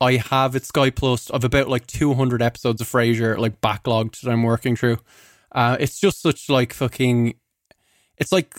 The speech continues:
sinking into a nice warm bath of comfort. It's just makes me all warm and fuzzy. Um, I love the kind of slapstick stuff m-, combined with how clever it was as well. It doesn't do the observational stuff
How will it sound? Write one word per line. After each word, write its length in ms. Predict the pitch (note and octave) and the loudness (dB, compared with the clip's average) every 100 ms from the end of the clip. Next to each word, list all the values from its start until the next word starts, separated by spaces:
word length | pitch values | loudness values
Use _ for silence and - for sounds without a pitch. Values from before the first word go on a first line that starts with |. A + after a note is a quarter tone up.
| - | -16
sinking 520 | - - D3+ D3+ C3+ | -6 0 2 2 0
into 320 | C3 B2 C#3 | 2 0 0
a 40 | A#2+ | 2
nice 500 | A#2+ A#2+ A#2+ A2+ - | 4 4 2 0 -4
warm 500 | A2+ A2+ A#2 A2 G#2 | 0 2 4 2 2
bath 400 | G2+ G2 F#2 - | 2 2 0 -4
of 160 | A2+ - | -8 0
comfort. 560 | G#2+ G2 G2 G2 - | 0 0 0 -2 -4
It's 260 | - - - | -14 -14 -2
just 520 | B2+ - - - - - - - - - | -2 -2 -8 -20 -20 -20 -20 -20 -20 0
makes 220 | D#3+ E3 | 0 2
me 60 | F3+ | 2
all 140 | D3+ | 2
warm 200 | C#3+ C#3+ | 2 0
and 80 | C3 | -2
fuzzy. 440 | C3+ B2+ B2+ A#2+ - _ _ _ C3 | -2 -2 -2 -4 -8 _ _ _ 0
Um, 360 | C#3 C#3 C#3+ - | 2 2 0 0
I 100 | D3+ | 0
love 260 | D#3 D3+ | 2 0
the 60 | - | -2
kind 160 | D#3 C#3 | -2 -2
of 60 | |
slapstick 460 | - D3 - - - | 0 0 0 -8 -8
stuff 400 | - D3 - - - _ - D3+ | -2 -2 -2 -10 -20 _ -16 -12
m-, 120 | D3+ - | -12 -4
combined 540 | - D3 C3+ C#3 C3+ | 2 4 4 4 2
with 100 | C3 | 0
how 120 | A#2 B2+ | 0 -2
clever 400 | - B2+ B2 B2+ | 2 0 2 0
it 60 | |
was 380 | B2 B2 A#2+ - _ | 2 0 -2 -10 _
as 120 | A#2+ | -2
well. 300 | B2 A#2+ B2 - - - | 2 4 2 -4 -20 -4
It 160 | C#3+ | 0
doesn't 300 | F#3 F#3 F3+ B2 | 2 2 0 2
do 220 | D#3+ D#3+ | 2 2
the 180 | C3+ C3+ | 0 0
observational 640 | B2 B2 B2 A#2+ - A#2 | -2 -2 -2 -2 -4 -8
stuff 520 | - A#2+ G#2+ - | -2 0 0 -6